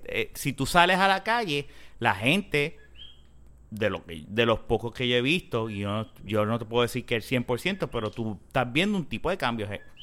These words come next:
de, de, de, de comportamiento, tanto digital como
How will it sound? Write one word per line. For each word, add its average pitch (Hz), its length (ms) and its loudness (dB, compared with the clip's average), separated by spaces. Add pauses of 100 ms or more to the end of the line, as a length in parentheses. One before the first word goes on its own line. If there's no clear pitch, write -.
(160)
de, 117 220 4
de, 110 200 0
de, 104 300 0
de 107 220 -2
comportamiento, 113 1080 0 (340)
tanto 117 380 2
digital 135 720 4 (360)
como 117 460 0